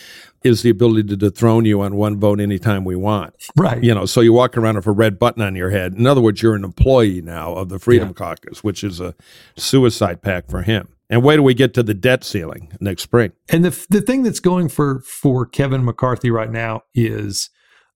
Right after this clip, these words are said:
Speaker 2: you can't beat something with nothing. Republicans that have, uh, that are, that are tepid about McCarthy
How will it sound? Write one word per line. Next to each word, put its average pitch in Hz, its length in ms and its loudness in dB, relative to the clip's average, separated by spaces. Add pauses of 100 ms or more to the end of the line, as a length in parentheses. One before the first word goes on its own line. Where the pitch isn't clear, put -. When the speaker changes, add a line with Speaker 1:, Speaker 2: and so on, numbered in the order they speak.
(120)
Speaker 2:
you 143 140 0
can't 165 300 -2
beat 143 180 -2
something 123 380 -2
with 110 160 -2
nothing. 104 400 -10 (120)
Republicans 143 680 0
that 123 160 0
have, 117 140 -4 (100)
uh, 127 200 -4
that 123 160 0
are, 117 360 -4
that 123 100 2
are 113 160 -2 (340)
tepid 160 400 0
about 127 280 -2
McCarthy 120 720 -2